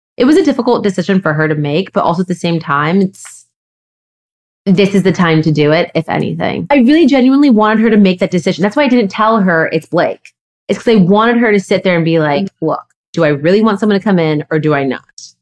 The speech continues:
Because I think if you, like, associate a name and a person to it, you'd be like, "Oh, well, I think he's hot." And, like,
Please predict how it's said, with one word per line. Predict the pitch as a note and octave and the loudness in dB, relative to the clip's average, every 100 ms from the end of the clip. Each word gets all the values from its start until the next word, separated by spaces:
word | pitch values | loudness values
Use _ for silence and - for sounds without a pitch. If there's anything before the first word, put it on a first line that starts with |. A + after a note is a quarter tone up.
| _ | _
Because | E3+ E3+ D3+ D3 - | -2 0 0 -2 -6
I | - | -6
think | A3 G3+ | -2 0
if | G3 | 0
you, | F#3 | 0
like, | F#3 D#3+ - | 0 0 -4
associate | - E3+ G3 F#3 F3+ - | -8 -4 -2 -2 -2 -4
a | D#3+ | -2
name | E3+ F3 E3+ | -2 -2 -2
and | D#3 | -4
a | |
person | D#3 F3+ F3 D3 | -4 -6 -4 -8
to | - D3 D#3 | -6 -4 0
it, | G#3 A3+ - _ _ _ _ | 0 -2 -8 _ _ _ _
you'd | F#3+ | -2
be | F#3+ | 0
like, | G#3+ - | 0 0
"Oh, | D#4+ D#4+ | 0 0
well, | B3 | 0
I | |
think | A#3 D#4 | 2 0
he's | A3+ F#3 | 0 -2
hot." | E3 D3+ D#3+ F#3 | -2 0 0 0
And, | F#3+ F#3+ | 0 0
like, | F3+ F3+ | 0 -4